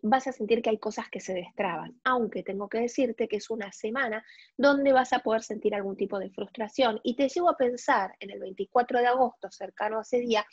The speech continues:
qué tipo de frustración, qué tipo de conflicto sentiste que había, porque van a venir este tipo de situaciones de vuelta acá.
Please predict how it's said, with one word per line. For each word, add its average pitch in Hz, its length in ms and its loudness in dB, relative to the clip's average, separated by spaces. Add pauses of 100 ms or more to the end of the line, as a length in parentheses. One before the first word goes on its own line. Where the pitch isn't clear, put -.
(380)
qué 359 120 4
tipo 370 240 8
de 277 80 10
frustración, 233 800 2
qué 226 80 2
tipo 247 220 0
de 233 60 0
conflicto 214 640 2
sentiste 175 480 -4
que 208 80 0
había, 220 320 4 (380)
porque 370 320 6
van 277 180 6
a 277 80 2
venir 240 400 2
este 226 240 -2
tipo 220 320 -2
de 190 140 -2
situaciones 208 1000 -2 (100)
de 190 260 0
vuelta 185 600 2 (520)
acá. - 320 -2